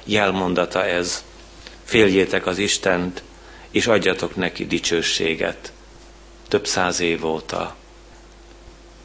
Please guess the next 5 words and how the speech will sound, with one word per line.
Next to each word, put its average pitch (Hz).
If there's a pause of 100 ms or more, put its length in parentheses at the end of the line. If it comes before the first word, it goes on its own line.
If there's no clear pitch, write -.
(160)
Ott 120
van 87 (100)
diákoknak 92
a 87
szívében, 82